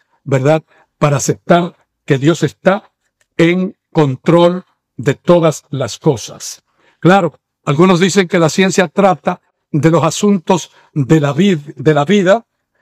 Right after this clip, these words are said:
y esas son las únicas que cuestan y que cuentan. Realmente, esa es una manera limitada de nosotros ver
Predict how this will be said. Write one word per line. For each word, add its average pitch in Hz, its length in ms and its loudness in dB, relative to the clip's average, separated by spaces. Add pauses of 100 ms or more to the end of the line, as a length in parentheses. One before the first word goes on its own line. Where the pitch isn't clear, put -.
(160)
y 170 140 2
esas 170 220 0
son 185 380 0 (380)
las 147 380 -2
únicas 180 460 0
que - 160 -2
cuestan - 680 -8 (580)
y 180 100 0
que 160 160 0
cuentan. 143 680 -4 (460)
Realmente, 170 800 0 (280)
esa - 180 -2
es 160 100 -4
una 180 180 2
manera 170 520 -2 (180)
limitada 170 960 -2 (320)
de 135 140 -2
nosotros 160 600 -2 (360)
ver 156 500 0